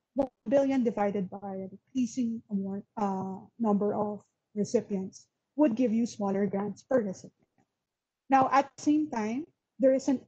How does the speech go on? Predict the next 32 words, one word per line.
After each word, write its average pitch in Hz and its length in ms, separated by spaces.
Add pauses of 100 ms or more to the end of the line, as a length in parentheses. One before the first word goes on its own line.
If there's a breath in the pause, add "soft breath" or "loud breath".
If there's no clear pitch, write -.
there 262 140
is 269 140
evidence 240 540
of 240 160 (140)
a 233 80
larger 233 420
proportion 233 800
of 214 240 (680)
ineligible 294 720
L 247 160
G 240 320
Us 302 320 (460)
being 302 260
poorer 269 560 (260)
and 294 220
more 269 240
predominant 226 840
in 294 120
certain 277 400
regions. 196 640 (240)
And 262 160
this - 320
would 302 160
ex-, - 300 (120)
suggest 226 520
expanding 302 600
the 254 220 (160)
differentiation 262 920
of 381 160
criteria 226 640 (560)
or 320 140
benchmarks 226 720